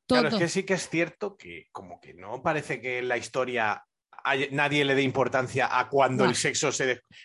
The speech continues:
Speaker 1: a cuando alguien dijo, "El clítoris solo vale para dar placer",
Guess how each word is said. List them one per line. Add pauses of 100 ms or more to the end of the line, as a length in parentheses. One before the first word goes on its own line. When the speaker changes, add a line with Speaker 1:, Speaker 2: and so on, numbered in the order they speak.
(120)
Speaker 1:
a
cuando
alguien
dijo,
"El
clítoris
solo
vale
para
dar
placer",